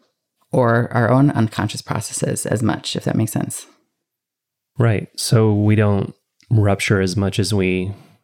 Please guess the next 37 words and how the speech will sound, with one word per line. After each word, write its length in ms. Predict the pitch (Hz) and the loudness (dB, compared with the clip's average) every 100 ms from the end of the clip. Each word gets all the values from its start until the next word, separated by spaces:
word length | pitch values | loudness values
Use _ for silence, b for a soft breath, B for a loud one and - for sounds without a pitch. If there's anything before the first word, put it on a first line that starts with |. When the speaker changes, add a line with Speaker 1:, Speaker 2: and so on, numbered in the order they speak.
| _ | _
Speaker 2:
may 320 | 117 101 95 92 | 0 2 2 0
if 140 | - | -2
we're 80 | 98 | -4
dealing 380 | 95 92 92 92 | -2 0 0 0
with 120 | 92 | -2
unconsciously 640 | 92 - 95 95 - - | -4 -4 -4 -4 -4 -2
managing 540 | 104 107 107 110 107 107 - _ _ - | -2 -2 -2 -4 -4 -6 -10 _ _ -4
third 220 | 107 - | -2 0
parties. 480 | 107 117 - - - _ _ - | -2 -2 -4 -6 -12 _ _ -12
Speaker 1:
Right. 180 | 131 - B B B B B B B B B | -10 -12 B B B B B B B B B
Speaker 2:
Yeah. 220 | - - - - - | -6 -6 -8 -18 -6
Speaker 1:
And 160 | 160 | -2
also 500 | 143 - 147 127 110 - - | 0 0 2 0 0 -10 -14
somebody 380 | - 143 123 117 | -2 0 2 0
else's 420 | 120 - 110 - - | 0 -2 -6 -6 -4
unconscious 420 | 117 117 110 101 | -2 0 -2 -4
process, 760 | - 107 - 98 113 - - - | -4 -4 -4 -4 -4 -8 -8 -4
like, 180 | 107 | -2
doesn't 400 | 123 117 113 101 - _ _ | -2 0 0 -2 -8 _ _
penetrate 440 | - 120 - 104 | -2 -2 0 -4
our 40 | 98 | -4
couple 260 | - - - | -6 -4 -2
bubble 260 | 104 - | -2 -2
as 120 | 113 110 | -4 -2
much 420 | 104 - - - b b b b b b b b _ _ _ | -2 -4 -10 -14 b b b b b b b b _ _ _
as 160 | 120 110 | -4 -2
it 100 | 113 | 0
would 240 | 135 120 | 2 2
if 160 | 117 - | 0 0
we're 100 | 113 | 2
not 180 | 107 | 2
actually 560 | 104 107 - 101 98 98 | 2 -2 -4 -2 -2 -4
being 200 | - 95 | -4 -6
a 60 | 95 | -4
team 160 | 107 | -4
about 240 | - - | -6 -8
it. 140 | - | -12